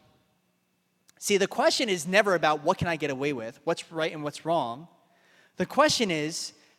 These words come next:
how can I please the Lord with my life?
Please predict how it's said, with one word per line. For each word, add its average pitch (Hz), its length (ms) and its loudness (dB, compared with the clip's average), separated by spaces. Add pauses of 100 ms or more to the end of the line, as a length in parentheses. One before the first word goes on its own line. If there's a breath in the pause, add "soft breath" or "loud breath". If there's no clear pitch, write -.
how 196 320 -4
can 214 180 -6
I 175 220 -2
please 156 680 -8
the 143 120 -8
Lord 139 260 -4
with 135 140 -10
my 127 120 -8
life? 117 540 -12